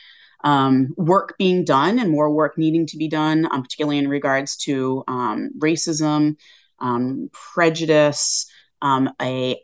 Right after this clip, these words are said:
misunderstanding of diversity that exists, um, within Britain, that that needs to be attended to, I think, as a matter of urgency.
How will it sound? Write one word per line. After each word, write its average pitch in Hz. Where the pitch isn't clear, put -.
misunderstanding 160
of 139
diversity 139
that 160
exists, 147
um, 135
within 156
Britain, 170
that 185
that 160
needs 151
to -
be 135
attended 139
to, 131
I 127
think, 135
as 131
a 135
matter 123
of 117
urgency. 190